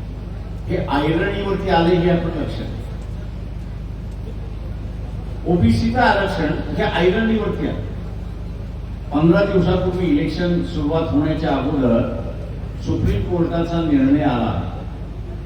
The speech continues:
सुप्रीम कोर्टाचा निर्णय आला आणि तो म्हणजे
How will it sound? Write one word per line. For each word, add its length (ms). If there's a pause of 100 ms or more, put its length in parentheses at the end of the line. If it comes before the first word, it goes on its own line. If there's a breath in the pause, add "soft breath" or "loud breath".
(1700)
सुप्रीम 400
कोर्टाचा 520
निर्णय 400
आला 320 (420)
आणि 160
तो 240
म्हणजे 320